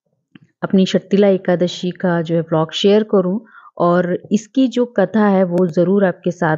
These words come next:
शेयर करूं, क्योंकि जो भी कथा हमें भागवत प्राप्ति की ओर ले जाती है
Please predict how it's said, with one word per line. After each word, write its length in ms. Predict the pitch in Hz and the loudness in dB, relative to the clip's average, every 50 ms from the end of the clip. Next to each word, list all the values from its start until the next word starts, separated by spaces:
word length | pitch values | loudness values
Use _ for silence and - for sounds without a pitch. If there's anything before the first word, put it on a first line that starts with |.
| 156 - - | -4 -8 -12
शेयर 260 | - - 170 156 156 | -6 -2 -2 -2 -2
करूं, 280 | 156 - 165 160 185 190 | -2 -4 -2 -2 -4 -4
क्योंकि 600 | 185 - 202 185 - 208 220 233 233 - - _ - | -2 -2 -2 -2 0 0 0 -2 -2 -4 -8 _ -12
जो 300 | 170 160 196 190 196 214 | -8 -2 0 2 2 2
भी 280 | 202 233 254 262 262 262 | 2 2 2 2 0 0
कथा 360 | 262 - 202 190 190 202 208 | -2 -2 -2 -2 -2 -2 -2
हमें 400 | 214 208 202 190 196 202 202 180 | 0 0 0 -2 -2 -2 -4 -4
भागवत 480 | 185 180 170 165 165 165 185 196 - | -4 -4 -4 -4 -2 -2 -2 -2 -2
प्राप्ति 420 | 208 - 190 170 165 165 - - 180 | -4 -4 -2 -4 -4 -4 -6 -8 -8
की 200 | - - 185 175 | -6 -4 -2 0
ओर 160 | 165 165 165 | 0 0 2
ले 160 | 165 156 151 | 2 0 0
जाती 420 | 147 165 143 139 139 - 165 170 170 | 0 0 -2 -2 -2 -2 -2 -2 0
है 220 | 175 170 156 | 0 -2 -2